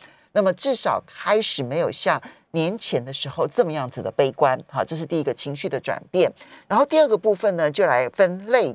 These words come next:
股。类股的部分呢，你从上证五十，这是最大型的五十家，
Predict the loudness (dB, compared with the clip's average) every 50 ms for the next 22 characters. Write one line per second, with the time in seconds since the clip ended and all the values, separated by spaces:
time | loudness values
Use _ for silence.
0 | -6 -6 -4 -4 -4 -6 -10 -20 _ _ _ _ 2 2 2 2 2 -2 -2 -2
1 | 0 0 2 0 2 2 0 0 0 2 2 2 2 2 0 -6 -20 -20 _ _
2 | -6 -6 -2 0 0 0 0 2 2 2 2 2 0 -2 -2 0 -2 -4 -4 -4
3 | -4 -4 -2 -2 -4 -2 0 -2 0 0 0 -2 -4 -4 -6 -6 -4 -6 -6 -6
4 | -8 -10 -12 -10 -10 -10 -8 -8 -10